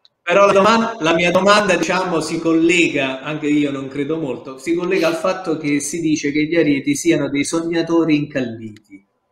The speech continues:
Uno dei miei sogni era quello di cantare su un palco davanti a un pubblico danzante che ti segue. Eh, tu l'hai realizzato questo sogno.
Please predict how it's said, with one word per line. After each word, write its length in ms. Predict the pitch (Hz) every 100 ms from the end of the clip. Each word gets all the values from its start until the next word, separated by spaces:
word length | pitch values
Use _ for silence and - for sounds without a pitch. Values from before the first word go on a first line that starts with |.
| _ _ -
Uno 260 | 175 170
dei 180 | 151 156
miei 240 | 156 160
sogni 880 | 156 147 127 117 113 123 147 - - - _ _ _
era 260 | - - 156
quello 220 | 170 180
di 120 | 151
cantare 540 | 143 143 147 151 131 127
su 140 | 160
un 180 | 165 170
palco 640 | 135 113 117 - 143 147
davanti 460 | 151 151 151 139 139
a 40 |
un 100 | 143
pubblico 440 | 139 160 147 131 131
danzante 960 | 143 151 151 143 120 117 - 135 135
che 200 | - 131
ti 120 | - -
segue. 380 | - - - - _ _ _ _ _ _ _ _ - _ _
Eh, 380 | - - - -
tu 140 | 185 196
l'hai 180 | 185
realizzato 680 | 156 147 139 131 165 139 127
questo 320 | 123 123 - 123
sogno. 600 | 123 113 113 113 113